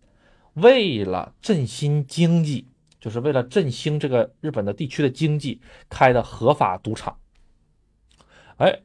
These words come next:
就是这种感觉。包括这个日本的赛马，赛马协会，中央赛马协会，全部都是那个时候诞生的，就是为了那个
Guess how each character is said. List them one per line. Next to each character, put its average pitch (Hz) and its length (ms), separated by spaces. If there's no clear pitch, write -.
就 131 140
是 120 60
这 - 20
种 117 100
感 110 80
觉。 104 120
包 165 160
括 160 180
这 139 80
个 135 100
日 160 140
本 120 160
的 113 100
赛 151 200
马， 101 260
赛 - 180
马 117 140
协 110 160
会， 120 160
中 151 220
央 147 120
赛 147 140
马 104 140
协 110 120
会， 123 220
全 294 280
部 349 120
都 180 100
是 147 120
那 143 100
个 120 80
时 113 100
候 113 80
诞 113 180
生 104 200
的， 101 100
就 277 180
是 180 140
为 160 220
了 113 180
那 135 160
个 110 520